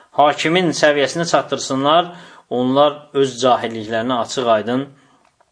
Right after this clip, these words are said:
görüblər. Öz cahilliklərini və bu yolda açıq-aydın azmaları büruzə çıxıb, üzə çıxıb.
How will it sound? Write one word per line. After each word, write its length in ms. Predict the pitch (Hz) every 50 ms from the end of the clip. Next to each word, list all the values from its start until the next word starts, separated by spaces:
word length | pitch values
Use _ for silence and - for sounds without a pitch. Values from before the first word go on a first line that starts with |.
| _ _ _ _ _ _ _ _ -
görüblər. 520 | - 117 113 120 120 110 107 92 85 - _ _ - -
Öz 180 | 143 147 135 135
cahilliklərini 840 | 147 139 131 127 127 123 120 - - 135 127 123 123 131 131 123 107 - - - - _ -
və 180 | 117 131 147 160 156 139 131 143
bu 100 | 180 190
yolda 420 | 190 175 165 156 151 147 170 170 160 147
açıq-aydın 1200 | 143 - - 185 170 165 165 165 - - - - _ - 165 151 147 143 139 135 160 170 160 160
azmaları 1000 | 143 - 147 147 147 131 131 139 139 139 135 135 139 147 160 175 185 185 185 - - - - _ -
büruzə 400 | 127 127 127 123 120 120 139 151
çıxıb, 320 | 147 - - - 95 82 - _ -
üzə 220 | 113 113 127 151 147
çıxıb. 360 | - - - 113 92 -